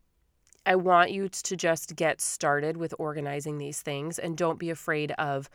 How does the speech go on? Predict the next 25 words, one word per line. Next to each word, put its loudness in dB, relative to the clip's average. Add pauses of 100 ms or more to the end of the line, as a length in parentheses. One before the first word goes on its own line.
(300)
"Oh, 8
well, 10
I'm 6
probably 2
not 0
gonna -4
keep -8
it -8
organized," -4
or, -2
"I've -4
tried 4
it 2
before -2
and -2
it -6
didn't -4
work, -4
so -8
I'm -4
not -4
gonna -6
do -4
it -4
again." -4